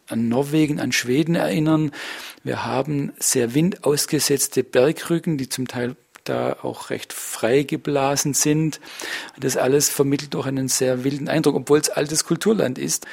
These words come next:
Wenn Sie dann hier oben stehen und von Westen her kommen dann die Wolken angefetzt und die kommen manchmal ganz schnell oder gar ein Gewitter, dann hat man hier schon den Eindruck, man steht ganz nah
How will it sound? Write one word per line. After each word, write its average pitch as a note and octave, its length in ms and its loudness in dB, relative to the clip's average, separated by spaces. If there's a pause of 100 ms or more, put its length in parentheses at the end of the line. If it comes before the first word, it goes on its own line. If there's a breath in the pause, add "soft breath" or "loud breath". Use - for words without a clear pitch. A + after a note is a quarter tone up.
(220 loud breath)
Wenn B2+ 100 -2
Sie C3+ 80 -4
dann C3 100 2
hier C#3 140 4
oben C3+ 220 0
stehen C#3+ 280 2
und D3+ 120 -2
von B2+ 260 -4 (240 loud breath)
Westen C3 380 0
her C#3 180 0
kommen C3+ 320 -6
dann C3 240 -4
die B2 140 -2
Wolken C#3 340 2
angefetzt E3 680 2
und C#3 100 -4
die C3+ 80 -4
kommen C#3 240 0
manchmal C#3 300 0
ganz B2+ 220 0
schnell D3 420 4 (640)
oder A#2+ 160 0
gar A#2+ 180 0
ein C3+ 60 0
Gewitter, B2+ 440 4 (540 loud breath)
dann B2 240 -6
hat - 140 -6
man D3+ 100 -2
hier C#3+ 180 -2
schon D3 300 -4
den D3 160 -4
Eindruck, C#3 500 -4
man C3 200 -4
steht - 460 -6
ganz C3 340 -2
nah B2 300 4